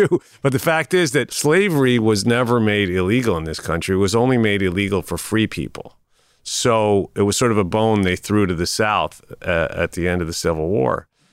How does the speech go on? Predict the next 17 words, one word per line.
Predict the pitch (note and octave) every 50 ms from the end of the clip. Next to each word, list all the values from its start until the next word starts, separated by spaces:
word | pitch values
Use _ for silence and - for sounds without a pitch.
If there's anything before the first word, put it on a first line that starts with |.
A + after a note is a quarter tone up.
| _ _ -
So | - - - - A#2+ A2 A2 G#2+ G#2 G2 - _
as | - G#2 G#2+ A2 G2+
a | G#2+
result, | G#2 G#2 G2 G2 C3+ F3 G#3 A3 F3 D3 B2+ - - - - - - - - - - - _
what | - G2+ A2 G#2+
happened | G2 B2 C3+ C#3 D3+ D#3 - B2 G#2+ G2+ F#2+
was, | F2+ F#2 F2+ F2+ F2+ F2 F#2 F2+ E2+ - - -
in | - G#2 F#2+ F#2
the | F#2+ G2
aftermath, | G#2+ A#2 B2+ D3 - - - E2+ E2 D#2 D2+ D2 D2 D#2 F#2+ - - - _ _ _ _ _ _ _ _ _ _ _ _ _ _ _ _ _ _ _ _ _ _ _ _ _ _ _ -
people | - B2 A#2+ A#2 A#2+ A#2+
went | B2+ B2 A#2+
around, | A#2 A2+ A2 A2 A2 G#2+ A2 G#2+ A2 G#2+ F2+
authorities | D#2+ - A2 G#2 G#2+ A2+ G2 G2+
went | G#2 G2
around | G2+ G2 G2 F#2+ F2+
arresting | F2+ F2+ F2+ G2+ A2 B2 C3+ - - - F#2+ E2 D#2+ D#2 F2 E2+